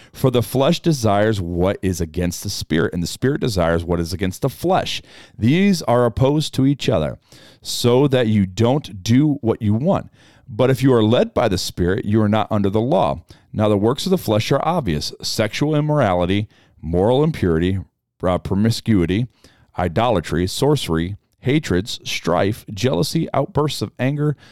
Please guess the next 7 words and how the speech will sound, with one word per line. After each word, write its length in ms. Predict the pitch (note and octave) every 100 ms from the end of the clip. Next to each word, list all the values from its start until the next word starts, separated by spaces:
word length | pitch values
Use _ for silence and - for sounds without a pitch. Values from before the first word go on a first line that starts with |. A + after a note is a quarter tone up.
| -
selfish 540 | - - C3+ C#3+ D3 C#3
ambici-, 560 | F#2 E2 A2 C#3+ - - -
ambitions, 640 | G#2 F2+ A#2+ D#3 E3 D#3+
dissensions, 720 | F#2 E2+ - C#3 D#3+ E3 E3 - -
factions, 760 | - B2+ C#3+ - E3 E3+ - - _ _ -
envy, 400 | B2+ D3+ F3+ F3
drunkenness, 800 | G#2+ G2 A#2+ - E3+ F3+ F#3 -